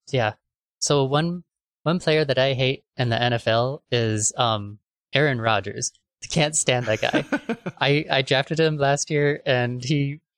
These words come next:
Speaker 1: uh, I, I actually ended up trading him because he had the f-, worst week one he ever had in his life.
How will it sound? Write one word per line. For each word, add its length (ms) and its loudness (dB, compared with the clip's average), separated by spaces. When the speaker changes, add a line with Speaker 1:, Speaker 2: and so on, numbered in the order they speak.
Speaker 1:
uh, 240 0
I, 360 0
I 180 0
actually 360 0
ended 200 2
up 120 0
trading 340 0
him 180 -2
because 300 0
he 60 2
had 120 2
the 60 -2
f-, 260 -10
worst 440 2
week 320 -2
one 360 0
he 260 -2
ever 200 2
had 160 2
in 100 -2
his 140 -4
life. 240 0